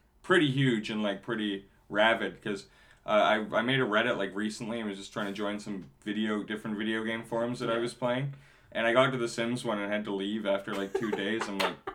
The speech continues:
Speaker 1: "Man, all, my whole feed is just Sims creations."
Speaker 2: Well, yeah, they're like, I mean,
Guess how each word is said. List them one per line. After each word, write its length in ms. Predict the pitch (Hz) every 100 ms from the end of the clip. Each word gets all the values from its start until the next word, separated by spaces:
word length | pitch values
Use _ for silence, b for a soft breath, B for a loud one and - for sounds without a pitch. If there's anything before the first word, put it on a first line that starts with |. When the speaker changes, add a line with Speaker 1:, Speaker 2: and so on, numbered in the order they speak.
| - -
Speaker 1:
"Man, 200 | 110 -
all, 360 | 123 139 147 127
my 160 | 127
whole 400 | 127 156 190 190 170
feed 320 | 160 170 156
is 120 | 135
just 220 | 143 135
Sims 440 | - 151 165 160 -
creations." 800 | 143 127 107 107 101 92 - _ B B B B _
Speaker 2:
Well, 440 | 135 170 180 180 -
yeah, 340 | 123 147 202 220
they're 240 | 180 190
like, 440 | 190 208 202 - - _ _ _ _ - - -
I 120 | 170
mean, 580 | 180 165 151 135 123